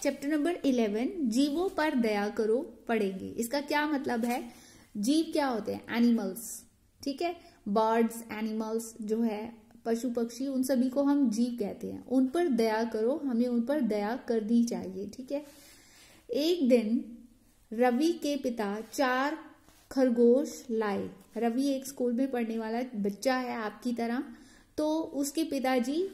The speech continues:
चार खरगोश लेकर आए, ठीक है। खरगोशों को देखकर रवि बहुत प्रसन्न हुआ। प्रसन्न का मतलब खुश हुआ।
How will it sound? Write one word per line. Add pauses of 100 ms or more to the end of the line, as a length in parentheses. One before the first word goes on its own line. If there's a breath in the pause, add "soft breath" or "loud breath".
(140)
चार
खरगोश
लेकर
आए,
ठीक
है। (400 loud breath)
खरगोशों
को (300)
देखकर (360 soft breath)
रवि
बहुत
प्रसन्न (140)
हुआ।
प्रसन्न
का
मतलब
खुश
हुआ।